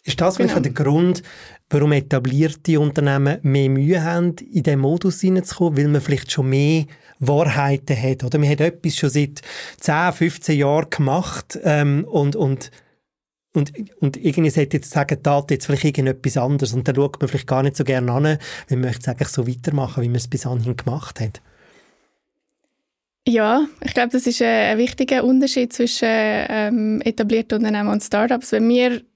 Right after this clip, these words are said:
Speaker 2: mit etwas Neuem am Markt gehen, wir wissen praktisch nichts. Wir haben praktisch über alle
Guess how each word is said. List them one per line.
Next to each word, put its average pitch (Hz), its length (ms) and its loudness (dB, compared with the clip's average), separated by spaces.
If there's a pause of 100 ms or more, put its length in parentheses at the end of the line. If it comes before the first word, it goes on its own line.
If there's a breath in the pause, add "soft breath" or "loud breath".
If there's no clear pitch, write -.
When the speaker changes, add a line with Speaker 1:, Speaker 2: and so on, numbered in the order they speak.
(220)
Speaker 2:
mit 240 160 0
etwas - 280 -4
Neuem 233 260 2
am 220 120 2
Markt 220 280 -2
gehen, 214 180 2
wir 226 120 2
wissen 220 360 -2
praktisch - 440 -6
nichts. 240 280 0 (380 loud breath)
Wir 226 100 2
haben 214 100 0
praktisch 220 320 0
über 220 200 0
alle 254 380 4